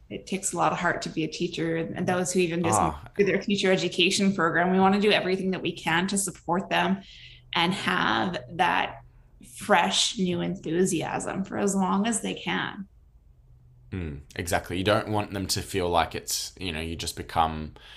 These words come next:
Speaker 2: an administrative drone, like you're constantly having to make things and do things and send things. And, like, there's this whole administrative part of teaching that's really grown over the last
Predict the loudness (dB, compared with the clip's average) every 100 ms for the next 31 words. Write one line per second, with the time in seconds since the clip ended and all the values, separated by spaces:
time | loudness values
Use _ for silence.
0 | -20 -20 -14 -2 0 0 -2 -2 -2 -2
1 | -2 -2 -4 -8 -6 -2 -2 -2 -6 -6
2 | -8 -6 -6 -6 -6 -6 -6 -6 -6 -8
3 | -12 -10 -8 -8 -8 -8 -8 -8 -8 -6
4 | -6 -8 -8 -8 -8 -8 -8 -8 -12 -8
5 | -6 -4 -6 -8 -8 -8 -8 -10 -10 -12
6 | -14 -18 -6 -6 -6 -16 -18 -8 -4 -2
7 | 0 2 2 0 -2 -2 -2 -4 -6 0
8 | 0 0 -4 -6 -6 -8 -8 -8 -8 -4
9 | -2 -2 -4 -8 -4 -2 -2 -2 -6